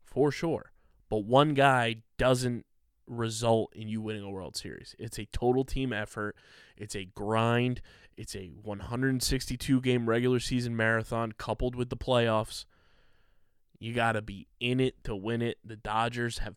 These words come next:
pieces. I don't think they have a complete team. That's the thing with the Dodgers. They don't have a complete team. You have Mookie Betts, you have Freddie Freeman, you have Shohei Ohtani, who can't pitch this year, by the way.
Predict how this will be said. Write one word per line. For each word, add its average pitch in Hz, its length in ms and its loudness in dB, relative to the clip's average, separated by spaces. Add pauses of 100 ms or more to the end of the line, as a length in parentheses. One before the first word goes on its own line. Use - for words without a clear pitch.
pieces. 170 640 -2
I 120 140 -6
don't 139 220 -2
think 160 160 -8
they 165 100 -2
have 139 160 0
a 139 60 -10
complete 127 520 -8
team. 156 340 -8 (1000)
That's 117 300 -2
the 139 100 -6
thing 147 220 -2
with 131 100 -2
the 131 80 -6
Dodgers. 98 640 -8 (340)
They - 80 -12
don't 147 120 2
have 175 100 2
a 170 40 0
complete 147 420 -2
team. 104 220 -10
You 110 80 -6
have 117 100 -6
Mookie 151 300 0
Betts, 139 280 4
you 123 60 2
have 110 80 -2
Freddie 139 280 2
Freeman, 123 440 -2
you 107 80 -2
have 101 100 -6
Shohei 117 520 2
Ohtani, 104 400 -6
who 113 120 -14
can't - 340 -2
pitch - 380 0
this 107 240 -2
year, 101 140 -4
by 104 180 -8
the 73 80 -8
way. 104 280 -8